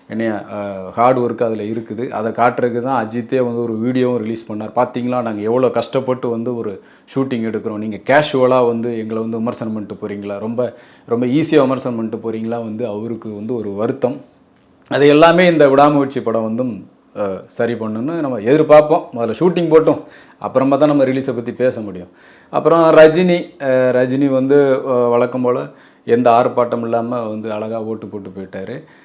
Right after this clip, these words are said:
ஆனா இந்த, இந்த தேர்தல்ல கமலுக்கும் விஜய்க்கும் ஒரு ஒற்றுமை இருந்தது, கவனிச்சிங்களா? ஏன்னா,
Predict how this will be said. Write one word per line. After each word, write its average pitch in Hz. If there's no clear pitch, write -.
ஆனா 285
இந்த, 165
இந்த 180
தேர்தல்ல 226
கமலுக்கும் 214
விஜய்க்கும் 170
ஒரு 151
ஒற்றுமை 165
இருந்தது, 120
கவனிச்சிங்களா? 110
ஏன்னா, 165